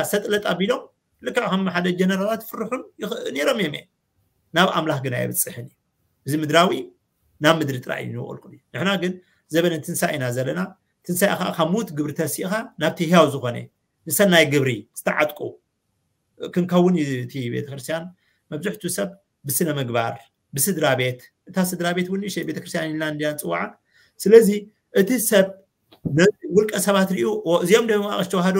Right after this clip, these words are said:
እዚኦም ቁሩብ ዝእምነቶም ቁሩብ ዝክሕደቶም" ኢሉ ብቀረባ ተኣምን ብቀረባ ትክሕድ ክትከውን የብልካን።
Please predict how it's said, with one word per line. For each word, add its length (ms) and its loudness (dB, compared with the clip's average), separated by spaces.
እዚኦም 320 -2
ቁሩብ 260 0
ዝእምነቶም 540 -2
ቁሩብ 200 -4
ዝክሕደቶም" 540 -2
ኢሉ 160 -8
ብቀረባ 300 -2
ተኣምን 320 -4
ብቀረባ 300 0
ትክሕድ 300 -4
ክትከውን 360 2
የብልካን። 320 -2